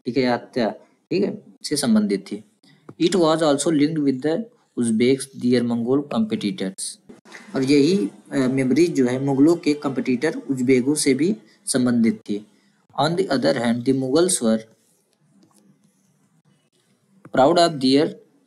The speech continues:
Timurid ancestry, uh, not least of all because their great ancestor had captured Delhi in thirteen ninety eight। और दूसरी तरफ दोस्तों जो मुगल थे वो तो तैमूर के वंशज होने पर गर्व का अनुभव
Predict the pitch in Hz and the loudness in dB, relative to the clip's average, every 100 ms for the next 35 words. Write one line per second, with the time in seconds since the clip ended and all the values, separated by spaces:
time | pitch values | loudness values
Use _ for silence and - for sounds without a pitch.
0 | _ 135 131 123 123 - - - 127 117 | _ 0 2 2 2 0 -8 -8 -4 -2
1 | 113 - 120 139 185 - _ _ _ _ | -2 -2 -2 -2 -4 -14 _ _ _ _
2 | - - 120 117 104 110 143 190 185 139 | -20 -12 -4 -2 -2 0 2 2 2 2
3 | 160 - _ - 139 - - 156 143 113 | 2 -4 _ 0 0 0 0 0 0 -2
4 | 127 131 120 131 127 117 156 151 131 113 | 0 0 0 -2 -2 -2 -2 -2 -8 -6
5 | 110 - 139 127 123 - 117 113 - 165 | -6 -4 -4 -4 -8 -2 -2 -2 -4 0
6 | 117 123 123 139 - _ 113 110 131 127 | 0 2 2 0 -6 _ -8 -4 -4 0
7 | 110 101 127 101 95 - _ _ _ _ | -2 0 0 0 0 -6 _ _ _ _
8 | _ _ - - - 160 147 143 196 214 | _ _ -20 -10 -6 -2 0 0 0 2
9 | 196 185 180 - 202 196 165 139 160 185 | 0 0 -2 0 2 2 2 0 0 0
10 | 180 127 147 160 151 120 127 123 - 151 | -2 -2 0 -2 -4 -2 -2 -2 -2 0
11 | 165 202 220 220 180 151 160 151 156 151 | 4 4 4 2 0 -2 -4 -4 -6 -2
12 | 139 127 113 113 120 113 110 | -2 0 0 -2 -2 -2 -4